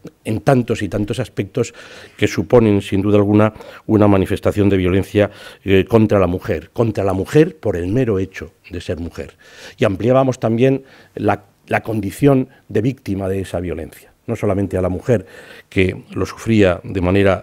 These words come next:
eh, directa, sino también a sus propios hijos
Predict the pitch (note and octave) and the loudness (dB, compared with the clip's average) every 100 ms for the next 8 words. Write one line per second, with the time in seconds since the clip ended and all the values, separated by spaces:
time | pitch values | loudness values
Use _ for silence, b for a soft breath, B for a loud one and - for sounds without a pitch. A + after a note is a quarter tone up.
0 | - G2 F2 E2 F2+ G2+ - C3 - B | -6 -4 -4 -2 0 0 2 0 0 B
1 | B B - F#2 F2 F2+ F2+ A2+ B2 B | B B -4 0 0 -2 0 0 0 B
2 | B B - F2+ - - - C3 G2+ G2 | B B -10 -10 -10 -16 -2 0 0 -2
3 | - A#2 B2 C3 - | -2 -2 0 -2 -4